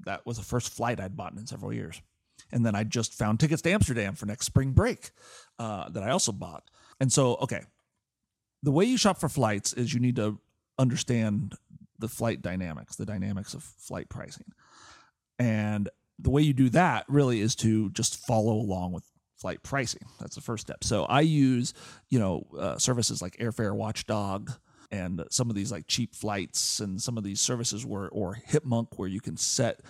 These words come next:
alerts on, "I wanna go from Salt Lake City to Roatan," and you can set an alert. It'll send you updates on if the price is going up or down. So the first thing is to, like, follow all these people on, you know, whether it's I G or Twitter, whatever your thing is, or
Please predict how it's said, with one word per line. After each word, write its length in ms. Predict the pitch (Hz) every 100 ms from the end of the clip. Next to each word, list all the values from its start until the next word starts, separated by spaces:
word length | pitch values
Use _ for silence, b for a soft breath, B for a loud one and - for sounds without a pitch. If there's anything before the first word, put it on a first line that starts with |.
| B
alerts 680 | 123 110 113 151 - - - -
on, 380 | - 90 92 92 b b b
"I 60 |
wanna 240 | 117 110 104
go 260 | 104 107
from 300 | 107 104 92
Salt 260 | - 117 98
Lake 160 | 104
City 380 | - 127 120 117
to 120 | 107
Roatan," 720 | 87 104 120 120 117 117 117 113 B B B
and 140 | - -
you 60 |
can 60 | 123
set 180 | 113 107
an 60 |
alert. 300 | 95 98 107 -
It'll 360 | 95 - 101
send 240 | - 104 -
you 60 | -
updates 400 | 104 92 90 -
on 100 | 78
if 80 | -
the 80 | -
price 300 | - 85 -
is 60 |
going 220 | - 87 82
up 140 | -
or 60 | 85
down. 260 | 101 85 - B
So 180 | B 120
the 80 | 113
first 220 | 170 175
thing 100 | 139
is 80 | 120
to, 80 | 101
like, 180 | 98 -
follow 760 | - - 127 131 117 107 87 -
all 300 | 117 123 127
these 220 | 123 -
people 320 | 117 113 87
on, 400 | 85 95 90 85
you 100 | 90
know, 280 | 73 69 62
whether 240 | 71 76
it's 140 | 67 -
I 160 | 107 107
G 400 | 95 95 92 80
or 220 | 78 82 -
Twitter, 260 | - 104
whatever 220 | 101 104 98
your 100 | 98
thing 300 | - 107 90
is, 240 | 71 -
or 120 | -